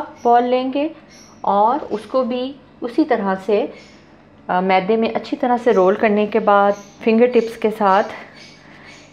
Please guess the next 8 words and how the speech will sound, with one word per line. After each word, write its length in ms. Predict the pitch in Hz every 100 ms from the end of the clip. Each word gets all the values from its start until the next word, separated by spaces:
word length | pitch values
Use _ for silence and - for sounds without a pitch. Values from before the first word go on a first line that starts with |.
| - - - - -
इसको 360 | 196 - 202
press 280 | 202 220 220
करके 480 | 220 180 185 196 294 - - - - - - - - - -
छोटी 340 | - 185 208 214
सी 380 | - 214 320 - - - - - - -
इसकी 560 | - - - 190 190 -
रोटी 280 | 185 185 233
बनाएंगे। 640 | 262 262 269 277 285 294